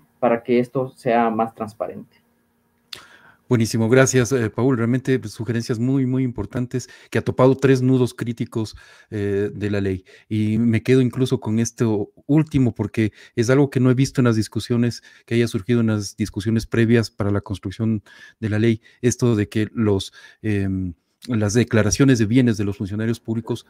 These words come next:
Speaker 2: sean públicas, justamente sean públicas.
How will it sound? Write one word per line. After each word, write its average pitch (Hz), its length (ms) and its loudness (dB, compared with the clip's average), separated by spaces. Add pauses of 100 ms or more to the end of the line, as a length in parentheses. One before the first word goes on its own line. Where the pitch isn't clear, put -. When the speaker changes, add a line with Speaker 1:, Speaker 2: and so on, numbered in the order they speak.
Speaker 2:
sean 104 420 -6 (340)
públicas, - 680 -6
justamente 107 580 -6 (100)
sean 101 280 -8
públicas. 87 480 -12